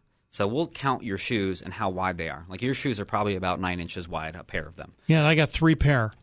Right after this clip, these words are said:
Speaker 1: <laughs> So that's gonna be pretty easy.
Speaker 2: Yeah, that's
Speaker 1: And,
Speaker 2: the
Speaker 1: uh, I'm not sure what your, your wife's collection is like, and, and some people have
Speaker 2: Well, I can
Speaker 1: shoes
Speaker 2: tell
Speaker 1: and
Speaker 2: ya, um, it's quite extensive.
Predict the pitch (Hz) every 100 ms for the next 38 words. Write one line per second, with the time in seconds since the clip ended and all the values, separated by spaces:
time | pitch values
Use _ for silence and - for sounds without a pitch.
0 | - - 117 - - - - 120 127 -
1 | 156 151 - 135 107 87 87 151 143 160
2 | 175 123 143 - 143 143 107 - 143 151
3 | - 147 127 131 131 117 - 110 104 -
4 | 110 104 107 113 - 117 107 120 113 104
5 | 110 165 110 104 110 117 131 127 139 120
6 | - - 285 285 214 - - 220 185 147
7 | 127 143 - _ - 151 156 151 147 143
8 | 147 165 247 - - 240 202 - - -
9 | 202 220 - - 226 226 - 135 - -